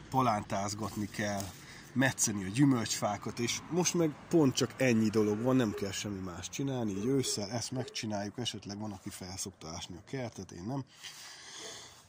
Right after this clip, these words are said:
És ennyi, és akkor így most bőven kifutja az időből. Ez is itt látjátok letermett, de ez még itt a nagy tavaszi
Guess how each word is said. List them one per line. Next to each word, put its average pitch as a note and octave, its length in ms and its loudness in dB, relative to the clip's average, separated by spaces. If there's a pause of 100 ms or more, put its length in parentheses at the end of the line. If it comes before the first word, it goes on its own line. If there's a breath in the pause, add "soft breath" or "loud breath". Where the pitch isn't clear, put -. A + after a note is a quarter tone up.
(640 loud breath)
És B2 180 4
ennyi, A#2+ 420 2
és C#3 140 2
akkor D#3 260 2
így D3+ 120 6
most C#3+ 220 2
bőven A2 460 2
kifutja G2+ 520 -2
az G#2 120 0
időből. G2 560 -2 (420 loud breath)
Ez A#2+ 180 0
is A2 140 -2
itt G#2+ 120 -6
látjátok G2+ 580 -6
letermett, E3 800 0 (840 loud breath)
de A#2+ 80 4
ez B2 120 4
még C3 160 6
itt C#3 160 -2
a C#3 40 8
nagy C3 220 4
tavaszi A2+ 520 4